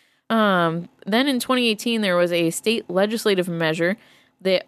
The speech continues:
updated Colorado law so that school personnel could administer medical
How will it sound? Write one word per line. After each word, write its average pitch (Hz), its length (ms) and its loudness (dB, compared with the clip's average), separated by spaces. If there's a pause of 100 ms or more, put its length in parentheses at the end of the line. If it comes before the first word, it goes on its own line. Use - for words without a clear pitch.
updated 247 520 0
Colorado 170 440 2
law 165 240 2
so 202 160 -4
that 170 160 0
school 285 460 -4
personnel 196 760 -2
could 339 440 0 (520)
administer 196 720 0 (160)
medical 180 720 0